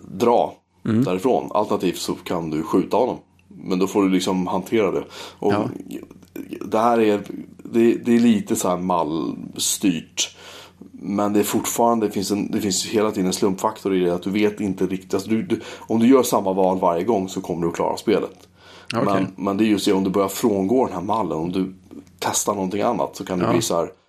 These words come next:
Speaker 1: du kan få upp helt nya dialoger, helt nya händelser. Eh, så det, det gör, det finns en, en,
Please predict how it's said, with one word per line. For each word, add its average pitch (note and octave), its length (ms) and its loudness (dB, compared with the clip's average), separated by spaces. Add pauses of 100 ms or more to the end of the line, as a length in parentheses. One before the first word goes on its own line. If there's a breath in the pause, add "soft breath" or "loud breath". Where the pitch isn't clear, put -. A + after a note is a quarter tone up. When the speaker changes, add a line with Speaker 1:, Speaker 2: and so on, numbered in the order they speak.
(260 soft breath)
Speaker 1:
du - 40 -20
kan G2+ 100 -2
få - 100 -4
upp F#2+ 100 0
helt B2 340 4
nya F#2+ 200 0
dialoger, A2+ 640 2
helt G2+ 280 0
nya E2+ 180 -4
händelser. G2 800 0 (640 soft breath)
Eh, - 920 -4
så G#2 80 2
det, A2 220 4
det A2+ 140 2
gör, A#2+ 220 8
det G#2 80 0
finns G#2+ 180 -2
en, G2+ 280 2
en, F#2+ 320 -2